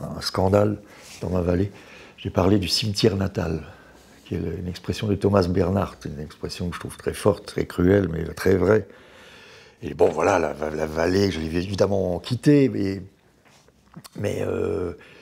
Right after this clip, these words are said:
mais en même temps, euh, c'est, c'est très vrai aussi que, bah, voilà, même quand j'étais étudiant à Paris, euh,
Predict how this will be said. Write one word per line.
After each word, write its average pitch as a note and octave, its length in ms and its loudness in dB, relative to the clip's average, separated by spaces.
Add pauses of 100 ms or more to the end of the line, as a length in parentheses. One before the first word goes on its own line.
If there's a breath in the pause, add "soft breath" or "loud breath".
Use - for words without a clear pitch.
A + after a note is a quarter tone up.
(380 loud breath)
mais F2+ 180 -4
en F2 80 -6
même F2 160 -8
temps, C3+ 360 2
euh, G2 1800 -2
c'est, A#2 460 4 (120)
c'est - 260 -2
très A#2 200 2
vrai A2 240 4
aussi B2+ 380 -2
que, D3 340 4
bah, F#2+ 240 -2
voilà, B2+ 240 -2
même G#2+ 180 2
quand G2+ 140 -2
j'étais G#2+ 240 0
étudiant G#2 300 2
à F#2+ 40 4
Paris, A2+ 380 0
euh, F#2 420 -4